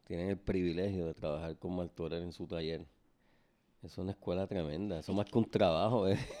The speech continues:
Speaker 2: es, es, es que
Speaker 1: Es un
Speaker 2: realmente
Speaker 1: disfrute, un,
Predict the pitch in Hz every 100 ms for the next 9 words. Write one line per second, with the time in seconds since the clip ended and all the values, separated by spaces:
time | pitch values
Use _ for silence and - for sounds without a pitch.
0 | - - 262 269 269 - - - - 254
1 | 254 - 349 349 285 262 294 - - 101
2 | 123 160 - 92 85 85 90 85